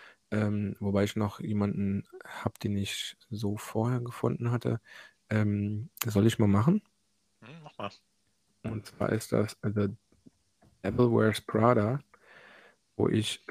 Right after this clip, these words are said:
Speaker 1: <clears throat> ähm, vor kurzem auch, wo ich hier, wo, wo ich vorher erzählt hab,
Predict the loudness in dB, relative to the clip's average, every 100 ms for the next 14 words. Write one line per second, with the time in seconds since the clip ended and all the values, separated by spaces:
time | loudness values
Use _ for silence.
0 | -4 -2 2 4 2 _ _ _ _ _
1 | _ _ _ -8 2 6 6 4 2 0
2 | -2 -2 4 4 4 2 4 6 6 4
3 | 4 6 4 2 4 4 2 -2 -2 -4
4 | 0 6 8 8 6 6 6 4